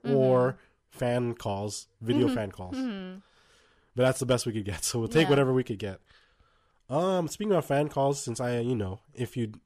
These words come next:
Speaker 2: if, unless you didn't know,
Speaker 1: Mm-hmm.
Speaker 2: I did have a New Jeans fan call that I
Speaker 1: Mm-hmm.
Speaker 2: won the beginning of this year,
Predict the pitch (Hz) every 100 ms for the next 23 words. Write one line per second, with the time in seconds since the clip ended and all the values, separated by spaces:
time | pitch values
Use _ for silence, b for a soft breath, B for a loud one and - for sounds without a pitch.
0 | - 117 - 123 131 - 98 110 139 92
1 | 85 92 240 214 190 175 175 113 98 113
2 | 135 110 113 101 92 104 135 101 98 92
3 | - 117 143 131 95 98 - b b 220
4 | 190 107 107 107 117 113 120 _ 123 120
5 | 127 131 110 113 - 131 127 113